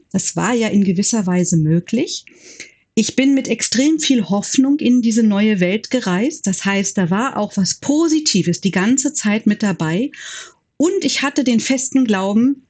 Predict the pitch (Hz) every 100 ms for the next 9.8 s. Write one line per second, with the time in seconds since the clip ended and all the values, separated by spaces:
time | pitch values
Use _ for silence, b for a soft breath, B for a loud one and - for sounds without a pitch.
0 | - 220 - 240 269 294 277 233 285 277
1 | 214 190 - 190 185 202 226 214 - 185
2 | 208 262 240 214 190 233 226 262 254 160
3 | - 139 - _ _ _ _ _ - 240
4 | - 269 - 262 262 - 392 269 - -
5 | - 214 214 - 240 294 359 - 262 -
6 | 254 302 269 208 254 - 233 226 233 294
7 | - - 151 262 - - B B B B
8 | B B - 240 240 - 214 - 277 403
9 | - 262 226 - 208 196 - 190